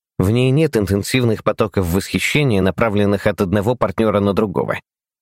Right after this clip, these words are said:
Это скорее общее поле, чем поток. Влюблённые могут вообще не говорить друг с другом. Осторожно относятся к словам, особенно поначалу. Это некий трепет уважения, бережное отношение к субъектности другого.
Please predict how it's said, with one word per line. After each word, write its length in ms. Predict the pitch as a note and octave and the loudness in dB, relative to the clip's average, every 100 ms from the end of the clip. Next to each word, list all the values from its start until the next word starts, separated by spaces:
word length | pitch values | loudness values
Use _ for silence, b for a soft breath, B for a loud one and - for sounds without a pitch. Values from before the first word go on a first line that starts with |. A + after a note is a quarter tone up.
| - | -4
Это 180 | G3 | -2
скорее 420 | F3+ - D3+ D3 C#3+ | -2 0 0 2 0
общее 380 | C3+ - - C3 | -2 -2 -2 -2
поле, 360 | - D3+ G2+ | -2 0 0
чем 260 | F2+ F#2+ F2 | -2 -2 -2
поток. 440 | F#2+ - - - - _ _ _ _ - | -2 -2 -6 -8 -18 _ _ _ _ -4
Влюблённые 540 | F#2+ G#2+ F#3 A#3 F#3+ | 0 0 0 2 2
могут 320 | E3+ E3 D3+ | 2 0 0
вообще 360 | C3+ A#2+ - G3+ | 0 -2 0 0
не 120 | F3+ | 0
говорить 400 | G2 G#2 G2+ F2+ | 0 0 0 0
друг 220 | D#2 F#2 | -2 -2
с 60 | E2 | -2
другом. 360 | G2+ E2+ C2+ G2+ _ _ _ _ | -2 0 -2 -6 _ _ _ _
Осторожно 520 | F#2+ - D3 G3+ C#3 | -4 0 0 0 0
относятся 480 | A2+ A#2+ A#2 G2+ - | 0 -2 -2 -2 -4
к 60 | - | -2
словам, 420 | G2+ G#2+ F#2+ D2+ | 0 0 0 0
особенно 380 | F#2 A2 G#2 G2+ | -2 -2 -2 0
поначалу. 560 | G#2 A2 - - - - _ _ _ _ _ - | 0 -2 -2 -4 -6 -12 _ _ _ _ _ -4
Это 220 | G3+ D3 | -2 0
некий 320 | C3 C#3 A#2 | 0 0 -2
трепет 420 | F2+ A#2+ A#2+ G#2 | 0 0 0 0
уважения, 680 | G2 G2 F2 F2 - - - _ _ _ _ | 0 0 0 0 -2 -6 -10 _ _ _ _
бережное 600 | F2 G#2+ B2 A#2+ G#2 A2 | -2 2 2 2 0 0
отношение 600 | G2 G2+ F#2 C3+ C3 A#2 | 0 -2 0 0 2 0
к 60 | G#2 | -2
субъектности 720 | - F#2 F2+ F#2 - F#2+ - | -2 0 0 0 -2 -4 -4
другого. 500 | E2 E2+ - - - | -2 -2 -2 -4 -6